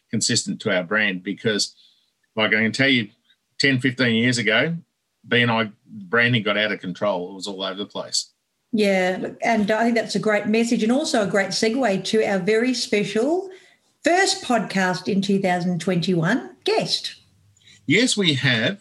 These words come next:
Speaker 1: Um, we're, we're not going far away from where we are 'cause we're based in Melbourne, but we're in the, uh, we're in the Melbourne Southeast, but, uh, we're going to Melbourne East and Melissa Norfolk.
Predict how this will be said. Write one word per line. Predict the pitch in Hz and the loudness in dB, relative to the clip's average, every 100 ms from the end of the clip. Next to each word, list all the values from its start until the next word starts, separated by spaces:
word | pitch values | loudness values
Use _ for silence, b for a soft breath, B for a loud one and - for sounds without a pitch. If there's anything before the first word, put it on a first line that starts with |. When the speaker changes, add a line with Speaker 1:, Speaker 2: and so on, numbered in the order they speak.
| - _ - | -12 _ -4
Speaker 1:
Um, | 110 110 110 123 | 0 2 2 0
we're, | 135 143 | 0 0
we're | 139 185 | 2 2
not | 240 254 | 2 0
going | 247 165 | 0 0
far | 156 147 | 0 0
away | 127 120 123 | 2 2 0
from | 123 117 | 0 0
where | 113 110 | 2 2
we | 101 110 117 | 2 0 2
are | 85 101 | 0 -6
'cause | 110 | -10
we're | 110 117 | -4 -2
based | 110 104 - | 0 0 -2
in | 95 101 | -2 -2
Melbourne, | 101 92 95 | -2 -4 -6
but | 95 110 | -4 -2
we're | 127 135 | 0 2
in | 127 | 2
the, | 113 104 101 | 0 0 0
uh, | 98 - b b b b - | -2 -6 b b b b 0
we're | 117 | 2
in | |
the | 107 | 2
Melbourne | 104 107 98 90 | 2 0 -2 -2
Southeast, | - 110 92 - 107 104 - - | 0 0 -2 -4 -4 -4 -4 -4
but, | 113 110 - B B B | -2 -2 -4 B B B
uh, | 113 117 | -2 0
we're | 123 | 2
going | 139 151 147 | 2 2 0
to | 131 131 123 101 | 0 0 0 0
Melbourne | 104 113 151 185 120 | 0 2 2 0 -2
East | 95 175 - - - | -4 -4 -4 -4 -4
and | 113 117 113 | 0 2 2
Melissa | 117 170 - | 2 0 0
Norfolk. | 151 120 120 127 - 101 226 | 0 0 0 -2 -2 -2 -2